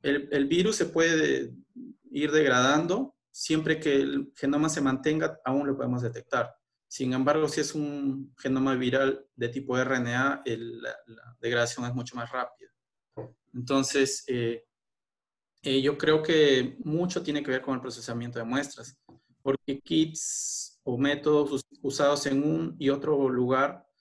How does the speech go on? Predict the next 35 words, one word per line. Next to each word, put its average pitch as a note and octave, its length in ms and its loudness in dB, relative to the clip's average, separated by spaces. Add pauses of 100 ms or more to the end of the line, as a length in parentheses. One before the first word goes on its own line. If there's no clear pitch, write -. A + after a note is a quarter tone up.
(240)
varían C#3 500 2
enormemente C3+ 1080 4
en A#2+ 220 -4
la A2+ 80 -4
sensibilidad, A#2+ 840 -2
como A2+ 560 -8
de A2+ 80 -2
repente B2 320 -8
por A#2+ 180 -8
ahí A#2 140 -2
habrán A2+ 240 -4
visto, C3 420 -6
¿no? A#2+ 220 -14
Yo A2+ 200 -14
creo B2 200 -12
que A#2+ 100 -12
en A2+ 80 -12 (920)
algunos B2 400 -2
países A#2 380 -4
de A2 320 0
Latinoamérica B2 1080 -2
se - 180 -4
ha B2+ 60 0
visto B2+ 260 -2
este C3 140 -6
problema C3 480 0
justamente C3+ 540 -2
por B2+ 200 -8
la, A2+ 320 -4 (760)
por C3 220 2
la A#2+ 800 -2
gran D#3 240 4
demanda F3 400 4
de D3+ 120 4
muestras F3+ 840 0